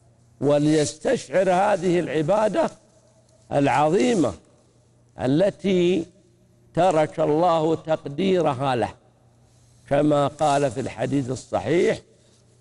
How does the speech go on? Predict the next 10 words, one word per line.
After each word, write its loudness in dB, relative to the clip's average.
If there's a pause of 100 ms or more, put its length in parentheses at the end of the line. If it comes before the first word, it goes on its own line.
(120)
"كل 2
عمل 0
ابن -2
آدم 0
له، 0 (720)
الحسنة 0
بعشر -2
أمثالها 0 (800)
إلا 2
الصوم 0